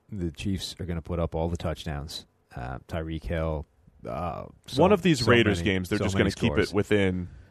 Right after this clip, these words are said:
Speaker 2: fifteen and be, and it's gonna be like a moral victory for them, right? They have
Speaker 1: Yeah.
Speaker 2: two games against the Chiefs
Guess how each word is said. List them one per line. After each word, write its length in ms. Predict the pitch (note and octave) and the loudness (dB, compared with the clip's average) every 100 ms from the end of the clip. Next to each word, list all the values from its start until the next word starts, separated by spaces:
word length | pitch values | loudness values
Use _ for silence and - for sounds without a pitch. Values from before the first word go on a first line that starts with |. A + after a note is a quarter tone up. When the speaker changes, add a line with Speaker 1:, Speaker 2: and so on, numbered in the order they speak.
| _ | _
Speaker 2:
fifteen 640 | - - A#2 - G#2 G2 F#2+ | -4 2 2 2 -2 2 4
and 340 | E2+ E2+ F2 - _ _ - | 2 0 -8 -12 _ _ -2
be, 180 | A#2+ G#2+ | 4 6
and 180 | G#2 G#2 | 6 6
it's 160 | G#2 - | 4 4
gonna 120 | G#2+ | 4
be 100 | G#2 | 6
like 260 | F#2 G2 - | 6 2 -2
a 80 | F#2 | -2
moral 340 | G#2+ G#2 G2+ | 4 6 6
victory 320 | F#2 F2 F2+ | 4 -2 -6
for 120 | E2+ F2 | -6 -6
them, 180 | F2 | -2
right? 180 | G2 A2+ - F#2+ | 2 2 0 2
They 80 | A#2 | 8
have 60 | |
Speaker 1:
Yeah. 140 | D3+ E3+ | 10 8
Speaker 2:
two 60 | F#3+ | 6
games 340 | E3+ B2+ F2 | 6 6 4
against 260 | G#2+ G#2+ - | 2 2 0
the 60 | |
Chiefs 440 | - A2+ F2+ - | -2 -2 -2 -4